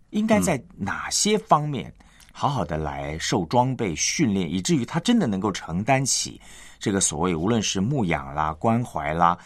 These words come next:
Speaker 2: 嗯。
Speaker 1: 甚至在圣经方面的教导啊，这方面在，呃，这个牧养里面去帮助到弟兄姐妹。
Speaker 2: 我非常感谢林晨牧师，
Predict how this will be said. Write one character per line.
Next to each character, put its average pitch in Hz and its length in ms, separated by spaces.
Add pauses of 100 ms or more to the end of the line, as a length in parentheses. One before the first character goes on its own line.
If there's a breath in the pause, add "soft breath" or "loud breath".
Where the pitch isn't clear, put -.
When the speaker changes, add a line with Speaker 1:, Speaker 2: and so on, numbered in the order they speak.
Speaker 2:
嗯。 104 140
Speaker 1:
甚 107 200
至 95 140
在 98 180
圣 110 320
经 101 200
方 101 180
面 98 140
的 82 100
教 135 380
导 - 120
啊， - 320 (280 soft breath)
这 185 140
方 120 200
面 92 220
在， 78 360 (500)
呃， 82 220
这 - 140
个 107 60
牧 185 180
养 82 180
里 71 60
面 76 120
去 113 100
帮 175 240
助 156 140
到 90 120
弟 85 120
兄 85 160
姐 - 180
妹。 117 120
Speaker 2:
我 123 300 (140)
非 143 220
常 117 260
感 90 240
谢 - 220
林 110 200
晨 - 180
牧 - 240
师， 92 420